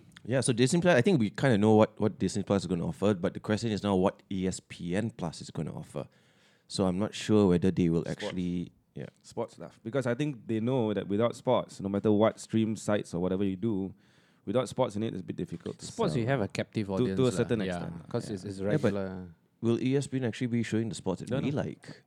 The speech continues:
Speaker 1: That's
Speaker 2: Yeah,
Speaker 1: the thing.
Speaker 2: because
Speaker 1: I
Speaker 2: they know
Speaker 1: mean
Speaker 2: nascar stuff and, you know, baseball stuff
Speaker 1: Yeah,
Speaker 2: and
Speaker 1: and your
Speaker 2: American,
Speaker 1: M L B,
Speaker 2: American stuff
Speaker 1: M-,
Speaker 2: like, yeah.
Speaker 1: N H L,
Speaker 2: Yeah,
Speaker 1: all those
Speaker 2: yeah,
Speaker 1: kind of
Speaker 2: yeah,
Speaker 1: things that
Speaker 2: ice
Speaker 1: we're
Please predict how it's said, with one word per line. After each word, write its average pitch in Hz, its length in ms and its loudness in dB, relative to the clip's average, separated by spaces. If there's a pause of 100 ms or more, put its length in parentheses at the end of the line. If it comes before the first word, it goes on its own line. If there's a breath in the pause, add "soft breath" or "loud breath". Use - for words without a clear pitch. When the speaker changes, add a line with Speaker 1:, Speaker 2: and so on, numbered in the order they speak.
(100)
Speaker 1:
That's 98 140 -4
Speaker 2:
Yeah, - 40 -4
Speaker 1:
the 98 40 -8
thing. 104 360 -8
Speaker 2:
because 120 160 -6
Speaker 1:
I 90 80 -6
Speaker 2:
they 107 60 -2
know 113 220 -2
Speaker 1:
mean 92 40 -8
Speaker 2:
nascar 98 400 -6
stuff 90 380 -6
and, 78 260 -12
you 82 80 -10
know, 85 60 -6
baseball 85 500 -4
stuff 76 280 -10
Speaker 1:
Yeah, 80 120 -6
Speaker 2:
and 80 100 -8
Speaker 1:
and - 140 -10 (140)
your 87 340 -2
Speaker 2:
American, 98 560 -2
Speaker 1:
M 90 160 -2
L 92 200 0
B, 90 40 -4
Speaker 2:
American 90 340 -2
stuff 82 120 -6
Speaker 1:
M-, 87 160 -6
Speaker 2:
like, 82 100 -14
yeah. 85 80 -6
Speaker 1:
N 85 140 -6
H - 240 -8
L, 82 340 -4
Speaker 2:
Yeah, 82 120 -6
Speaker 1:
all 82 120 -6
those 80 80 -6
Speaker 2:
yeah, 80 80 -8
Speaker 1:
kind 82 160 -10
of 82 60 -8
Speaker 2:
yeah, - 20 -10
Speaker 1:
things 110 180 -6
that 87 80 -4
Speaker 2:
ice 78 100 -4
Speaker 1:
we're 76 60 -4